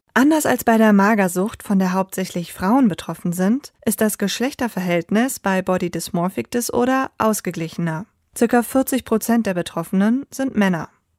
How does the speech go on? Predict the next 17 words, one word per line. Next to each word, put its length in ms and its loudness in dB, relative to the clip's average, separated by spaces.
Obwohl 400 2
das 180 -2
Krankheitsbild 720 -2
schon 220 0
achtzehnhundertsechsundachtzig 1400 -2
zum 160 -2
ersten 360 0
Mal 180 4
beschrieben 560 0
wurde, 400 0
kommt 280 -2
es 160 -2
bis 400 -2
heute 460 0
häufig 400 0
zu 120 -6
Fehldiagnosen. 1000 -4